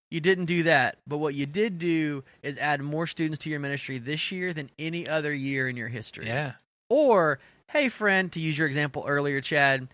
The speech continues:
Speaker 1: "you know what? You didn't have this, like, massive come to Jesus evangelism moment at your camp,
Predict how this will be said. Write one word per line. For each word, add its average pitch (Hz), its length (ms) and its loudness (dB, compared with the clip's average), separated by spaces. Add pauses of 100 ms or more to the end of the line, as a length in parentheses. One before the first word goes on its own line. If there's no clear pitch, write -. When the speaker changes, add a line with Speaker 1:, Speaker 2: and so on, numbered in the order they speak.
(340)
Speaker 1:
"you 180 120 -2
know 220 140 4
what? 208 420 2
You 190 140 -2
didn't 196 300 2
have 170 480 2
this, 156 260 -2
like, 139 300 -2
massive 151 580 2
come 156 240 0
to 143 80 -2
Jesus 139 640 -4
evangelism 135 720 -4
moment 135 360 -4
at 117 140 -6
your 123 120 -8
camp, 147 480 -6